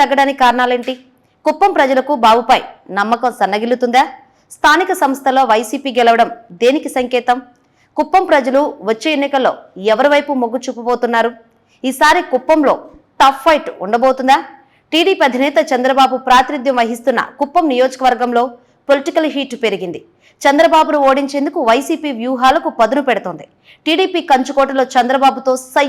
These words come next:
అంటే సై అంటూ యుద్ధం మొదలుపెట్టింది. కుప్పం నియోజకవర్గంలో రెండు లక్షలకు పైగానే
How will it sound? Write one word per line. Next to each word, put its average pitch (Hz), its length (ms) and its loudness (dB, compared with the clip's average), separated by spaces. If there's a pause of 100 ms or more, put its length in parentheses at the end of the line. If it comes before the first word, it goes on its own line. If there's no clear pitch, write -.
(100)
అంటే 277 220 0 (460)
సై 285 260 2
అంటూ 311 160 -2
యుద్ధం 240 380 -2
మొదలుపెట్టింది. 226 580 -4 (160)
కుప్పం 370 320 2
నియోజకవర్గంలో 262 760 2
రెండు 247 180 -2
లక్షలకు 254 360 -2
పైగానే 247 340 2